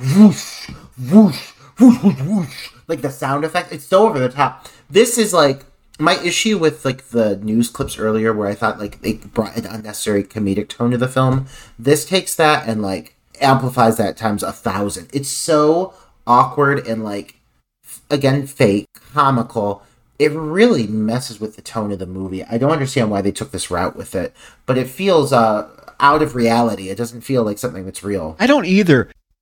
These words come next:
Speaker 2: They're like, yeah, 'cause they're like, "Oh, we're doing this because we thought maybe we could cu-, we could get some clues." How? How is getting, how is reenacting this girl's abduction gonna find any clues? And then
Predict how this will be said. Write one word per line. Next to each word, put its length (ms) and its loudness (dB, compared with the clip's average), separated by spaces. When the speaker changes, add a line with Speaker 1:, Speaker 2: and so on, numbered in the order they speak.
Speaker 2:
They're 240 2
like, 520 0
yeah, 280 -2
'cause 180 -4
they're 160 0
like, 220 0
"Oh, 240 -6
we're 160 -6
doing 280 -4
this 180 -6
because 280 -10
we 80 -4
thought 320 -6
maybe 200 -4
we 120 0
could 160 -14
cu-, 220 -12
we 80 2
could 140 -4
get 160 -2
some 160 -4
clues." 460 -2
How? 560 -4
How 200 2
is 120 2
getting, 540 0
how 320 0
is 320 -2
reenacting 760 -2
this 160 -6
girl's 280 -4
abduction 640 -4
gonna 180 -4
find 280 -6
any 140 -4
clues? 280 -2
And 120 2
then 160 2